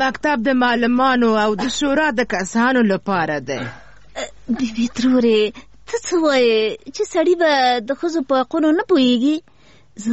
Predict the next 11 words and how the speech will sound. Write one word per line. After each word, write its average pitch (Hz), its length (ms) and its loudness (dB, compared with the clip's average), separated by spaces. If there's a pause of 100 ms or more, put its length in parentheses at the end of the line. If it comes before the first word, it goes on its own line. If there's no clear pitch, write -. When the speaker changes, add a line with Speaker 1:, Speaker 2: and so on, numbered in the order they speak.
Speaker 2:
وایم 247 340 4
چې - 80 -10 (100)
ښه 269 180 -2
پوهیږي، 247 540 2 (480)
ځانونه 247 500 4
یې 392 140 2
کاڼه 294 300 2
اچولي. 214 520 0 (500)
وایي 415 260 2
چې 302 60 4 (100)
دا 285 80 4